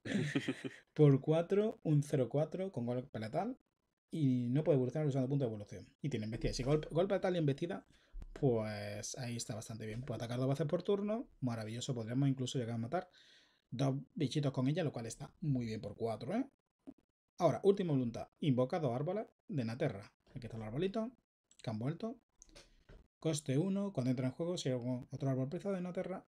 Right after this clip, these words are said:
Speaker 2: destruye el primero. Han cambiado. Antes era destruir el que jugaba, ahora destruye el que hay.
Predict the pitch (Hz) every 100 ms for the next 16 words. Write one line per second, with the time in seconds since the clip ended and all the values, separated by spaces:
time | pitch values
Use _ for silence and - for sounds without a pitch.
0 | _ _ - 131 131 - 143 147 170 -
1 | - 165 151 135 123 143 151 135 147 175
2 | 160 131 127 123 131 139 123 143 185 202
3 | 233 123 120 - 147 - - 113 117